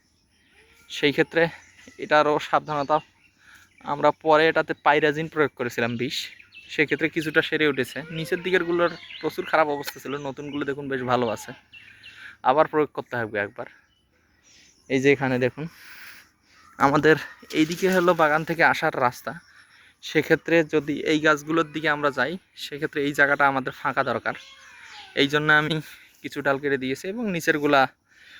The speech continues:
পুরোনো ডাল ছিল, হলুদ হওয়া ওই টাইপের ডালগুলোই। এই যে দেখতে পাচ্ছেন, দেখুন কত, কতগুলো ডাল কেটেছি।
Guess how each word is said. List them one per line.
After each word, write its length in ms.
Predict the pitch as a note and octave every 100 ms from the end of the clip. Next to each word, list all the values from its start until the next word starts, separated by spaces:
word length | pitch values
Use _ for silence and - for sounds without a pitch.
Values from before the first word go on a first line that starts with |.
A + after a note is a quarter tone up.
| -
পুরোনো 320 | - E3 D3 C#3
ডাল 140 | B2+
ছিল, 160 | B2+ C3
হলুদ 240 | D#3+ D#3 C3
হওয়া 140 | C3 C3
ওই 80 | C3
টাইপের 280 | B2 A#2 A#2
ডালগুলোই। 440 | A2 G#2 G2+ G#2 - _ _ _ _ _ _ _ _ _ -
এই 140 | C3+
যে 80 | C#3+
দেখতে 220 | C#3+ C#3 B2+
পাচ্ছেন, 280 | A#2+ - D#3 - - - - - - - -
দেখুন 240 | D#3+ F3+ E3
কত, 160 | D#3+ F3 - _
কতগুলো 380 | C#3+ E3+ D3+ D3
ডাল 160 | C3 B2
কেটেছি। 380 | B2+ A2+ -